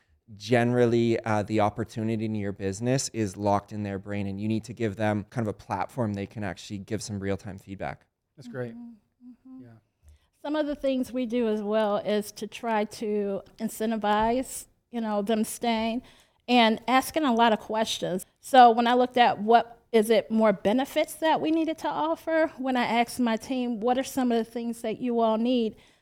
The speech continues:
Speaker 3: I'm trying to make sure we had health benefits, dental,
Speaker 2: Mm.
Speaker 3: and, but they didn't,
Speaker 2: They don't care.
Speaker 3: they don't need those, you
Speaker 2: Mm-hmm.
Speaker 3: know, and looking at the different generations, what do, what do millennials want?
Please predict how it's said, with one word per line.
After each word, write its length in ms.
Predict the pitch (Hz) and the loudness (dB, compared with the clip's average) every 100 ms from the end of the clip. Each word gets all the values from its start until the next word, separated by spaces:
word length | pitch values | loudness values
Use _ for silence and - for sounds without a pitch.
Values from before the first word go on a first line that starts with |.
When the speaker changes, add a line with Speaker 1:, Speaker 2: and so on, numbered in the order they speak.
| _ | _
Speaker 3:
I'm 120 | - 247 | -4 2
trying 260 | 277 254 | 4 4
to 60 | 240 | 4
make 160 | 233 | 0
sure 200 | 226 240 | 0 -2
we 140 | 214 220 | -2 -2
had 240 | 226 196 | 0 -2
health 340 | 185 247 240 - | 0 2 2 0
benefits, 640 | 202 196 - 190 - - 196 | -4 -4 -6 -14 -14 -20 -2
dental, 640 | 220 233 220 202 180 196 - - | 2 2 2 -2 -2 -6 -10 -14
Speaker 2:
Mm. 280 | 131 127 175 | -10 -6 0
Speaker 3:
and, 220 | 240 262 | 0 0
but 220 | 226 220 214 | 0 0 4
they 140 | 208 | 4
didn't, 140 | 226 | 4
Speaker 2:
They 40 | - | 2
don't 140 | 135 | 0
care. 140 | 139 127 | 0 2
Speaker 3:
they 100 | 233 | 6
don't 160 | 254 | 6
need 240 | 277 359 571 | 6 4 4
those, 420 | 226 180 185 - | 4 4 0 -4
you 100 | - | 2
Speaker 2:
Mm-hmm. 60 | 247 | 2
Speaker 3:
know, 280 | 226 214 220 - | 4 2 2 2
and 220 | 233 247 | 2 4
looking 320 | 269 330 311 - | 2 2 -2 0
at 300 | 226 226 226 214 | 2 2 0 4
the 100 | 233 | 8
different 500 | 247 254 247 233 208 | 8 6 2 0 4
generations, 880 | 247 240 220 226 226 - 202 196 | 4 4 6 6 4 0 -2 -2
what 140 | 202 247 | 2 6
do, 140 | 247 - | 6 4
what 260 | 214 247 | 4 6
do 100 | 285 | 6
millennials 840 | 262 240 233 269 285 226 202 190 - | 6 4 6 6 8 6 4 2 -2
want? 400 | 208 185 175 | -2 0 -2